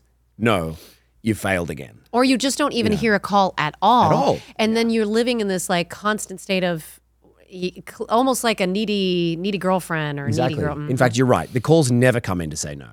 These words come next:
Speaker 2: Not
Speaker 1: They just,
Speaker 2: anymore.
Speaker 1: they just don't, they just don't call.
Speaker 2: Yeah, 'cause you're,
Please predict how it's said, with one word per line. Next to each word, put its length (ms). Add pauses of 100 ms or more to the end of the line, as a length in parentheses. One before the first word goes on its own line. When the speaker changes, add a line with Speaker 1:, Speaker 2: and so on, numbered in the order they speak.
(200)
Speaker 2:
Not 180
Speaker 1:
They 120
just, 40 (120)
Speaker 2:
anymore. 220
Speaker 1:
they 80
just 120
don't, 280
they 80
just 120
don't 140
call. 260 (100)
Speaker 2:
Yeah, 200
'cause 180
you're, 120